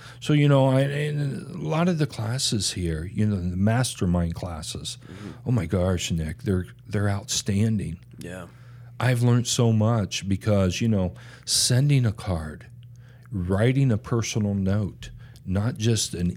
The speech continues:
Speaker 1: email, but actually writing. One of the agents here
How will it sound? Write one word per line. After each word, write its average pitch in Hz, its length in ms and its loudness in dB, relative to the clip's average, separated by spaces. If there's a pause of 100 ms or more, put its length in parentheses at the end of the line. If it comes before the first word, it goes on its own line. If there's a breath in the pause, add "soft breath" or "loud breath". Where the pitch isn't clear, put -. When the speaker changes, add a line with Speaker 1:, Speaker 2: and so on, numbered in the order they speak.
Speaker 1:
email, 104 720 0 (480 loud breath)
but 104 140 2
actually 107 580 0
writing. 95 440 2
One 113 120 2
of 151 120 0
the 98 180 2
agents 101 320 0
here 90 340 0